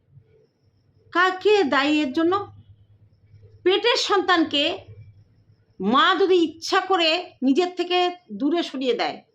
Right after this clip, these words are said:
তার দায় কে নেবে? কে নেবে দায়? ছেলের বাবা, না ছেলের ঠাম্মা, ঠাকুর দাদা, নাকি আমরা কন্ট্রোভার্সি ক্রিয়েটাররা? ঠেঙ্গা দায় পড়েছে আমাদের দায় নিতে। কে বলেছিল তোমার ছেলেকে ছেড়ে রেখে যেতে?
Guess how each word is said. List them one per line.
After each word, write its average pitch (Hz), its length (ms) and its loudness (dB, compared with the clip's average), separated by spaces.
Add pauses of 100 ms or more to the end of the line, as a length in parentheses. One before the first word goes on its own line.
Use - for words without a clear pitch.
(640)
তার 277 240 0
দায় 370 200 2
কে 381 120 0
নেবে? 269 440 0 (840)
কে 294 120 -2
নেবে 370 200 2
দায়? 381 360 0 (880)
ছেলের 269 280 0
বাবা, 285 500 2 (800)
না 277 100 0
ছেলের 349 300 0
ঠাম্মা, 330 300 2
ঠাকুর 339 280 -2
দাদা, 381 380 2 (460)
নাকি 277 200 -2
আমরা 330 220 2
কন্ট্রোভার্সি 359 500 0
ক্রিয়েটাররা? 370 560 0 (480)
ঠেঙ্গা 311 440 0
দায় 320 240 0
পড়েছে 311 240 0
আমাদের 269 280 -2
দায় 226 160 0
নিতে। 160 400 -4 (720)
কে 320 140 0
বলেছিল 359 720 2 (440)
তোমার 277 220 2
ছেলেকে 294 380 0
ছেড়ে 302 260 -2
রেখে 285 240 -2
যেতে? 320 200 -2